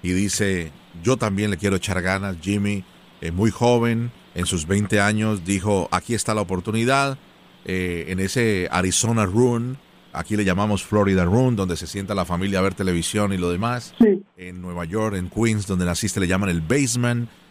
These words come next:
Speaker 1: Eh, y en fin,
Speaker 2: Ujú.
Speaker 1: cada rincón de los países, de, de, del país está este lugar especial para reunir la familia. Ahí empezaste y hoy tienes una empresa que me imagino que debe de facturar, eh,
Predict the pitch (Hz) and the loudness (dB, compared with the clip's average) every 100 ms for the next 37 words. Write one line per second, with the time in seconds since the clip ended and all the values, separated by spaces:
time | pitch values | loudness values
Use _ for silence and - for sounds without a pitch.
0 | - 104 - 120 113 107 214 196 185 277 | -6 -4 -2 2 2 4 6 6 6 2
1 | 127 127 117 95 98 87 113 113 98 - | 0 -12 -12 -10 -10 -8 -6 -4 -4 -2
2 | 92 104 113 104 90 87 101 90 95 85 | -2 -2 -2 -2 -2 -2 0 0 0 2
3 | 92 117 113 - 110 101 92 104 117 104 | 2 2 -2 0 0 0 -2 -2 0 2
4 | 90 90 110 110 95 87 110 101 101 90 | 2 2 2 0 -4 -2 -2 0 -2 -2
5 | 90 104 95 95 98 104 101 - - - | -2 0 0 0 2 2 0 -8 -20 -8
6 | - 104 117 113 110 - 143 143 - 147 | 0 2 2 0 -2 0 -2 -2 -6 -8
7 | _ _ _ - 101 120 131 120 120 117 | _ _ _ 0 2 2 2 0 0 0
8 | 101 120 110 127 107 60 76 92 95 90 | 0 0 2 0 -2 -4 -2 0 2 2
9 | 95 120 98 92 113 104 98 85 92 95 | 0 0 2 2 4 2 0 -2 0 2
10 | 104 101 - - - | 2 -2 -8 -14 -6